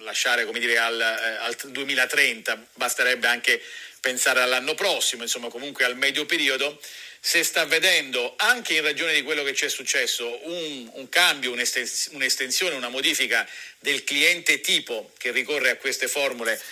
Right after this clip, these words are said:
per fare, per fare vacanza, e se, visto che questo è un altro tema che è spesso uscito fuori nelle dinamiche turistiche, se anche in questo caso c'è, eh, in questo momento perlomeno e per l'estate che arriva,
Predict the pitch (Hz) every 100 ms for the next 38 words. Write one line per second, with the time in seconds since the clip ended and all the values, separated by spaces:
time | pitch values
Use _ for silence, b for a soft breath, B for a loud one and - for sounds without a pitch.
0 | B B 135 - 139 127 123 117 120 -
1 | 135 143 139 156 147 143 160 170 - B
2 | B B 196 180 - 175 208 139 135 143
3 | 127 160 135 131 131 139 147 131 117 120
4 | - 120 - 147 131 - 120 - 127 123
5 | 135 123 120 117 123 139 143 147 160 151
6 | 127 156 147 - B B - 156 180 165
7 | 156 151 - 147 147 139 131 110 - 143
8 | 127 - B B B 127 120 120 117 110
9 | 107 107 104 104 113 117 120 - 120 175
10 | 160 135 123 120 127 151 131 113 107 101
11 | 117 117 - 127 131 123 127 139 127 107
12 | 104